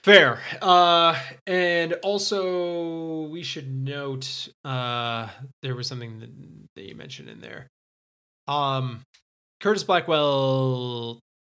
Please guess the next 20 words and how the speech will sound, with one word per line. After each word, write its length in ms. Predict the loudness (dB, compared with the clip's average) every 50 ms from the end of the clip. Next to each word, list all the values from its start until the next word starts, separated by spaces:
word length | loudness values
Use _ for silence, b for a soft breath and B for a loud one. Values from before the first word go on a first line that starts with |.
| _ _ -20 _ _ _ _ _ -12
the 100 | -10 -10
reason 600 | -8 -6 -8 -8 -8 -8 -10 -10 -10 -10 -12 -12 -10
that 180 | -10 -10 -10 -8
his, 560 | -6 -4 -4 -4 -4 -6 -8 -8 -10 -10 -10 _ _ _ _ _ _ _ _ _ _ _ _ _ _ -20 -20 _ _ _ -20
the 180 | -18 -14 -10 -6
reason 220 | -6 -4 -2 -2
that 120 | -2 -2
his 140 | -2 -4 -4 -6
contract 360 | -6 -8 -8 -10 -12 -12 -12
was 120 | -14 -12
not 220 | -10 -12 -12 -12 -14
renewed 400 | -14 -10 -8 -8 -8 -8 -10 -14
was 180 | -14 -16 -14
related 480 | -12 -12 -12 -10 -10 -10 -10 -12 -12 -12
to 360 | -12 -10 -10 -12 -12 -14 -18 -20 _ _ _ -16
the 640 | -14 -12 -10 -10 -12 -12 -12 -12 -12 -12 -12 -14 -16 _ -20 -12
Vance 360 | -6 -4 -4 -4 -4 -8 -12
Corleone 540 | -14 -14 -14 -14 -14 -12 -12 -12 -12 -12 -12
King 460 | -14 -16 -16 -14 -14 -16 -18 -20 -14 -12
incident. 580 | -10 -8 -8 -10 -10 -12 -14 -14 -16 -18 -20